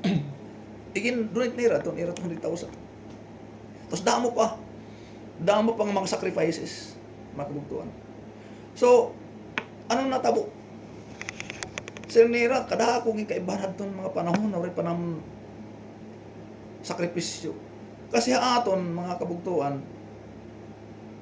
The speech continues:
bisan aton din ni Habibisi. Yes, nahatag kita at aton tithes and offering. Pero, about in sacrifice,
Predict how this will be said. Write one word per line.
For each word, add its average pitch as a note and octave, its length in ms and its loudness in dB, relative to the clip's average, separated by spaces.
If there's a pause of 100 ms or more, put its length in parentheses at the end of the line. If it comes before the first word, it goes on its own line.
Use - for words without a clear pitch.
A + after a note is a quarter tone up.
(260)
bisan F#3+ 240 0
aton F#3+ 320 -2
din F#3 80 -2
ni D#3+ 80 0
Habibisi. D3 640 0 (1600)
Yes, B3 280 8
nahatag F3+ 400 4
kita F3 320 6
at D3+ 160 2
aton D3 440 -2 (680)
tithes D#3 240 4
and D#3 80 2
offering. F3 560 2 (1200)
Pero, F#3+ 600 6 (1000)
about F#3 320 6
in F3 80 4
sacrifice, F3 960 4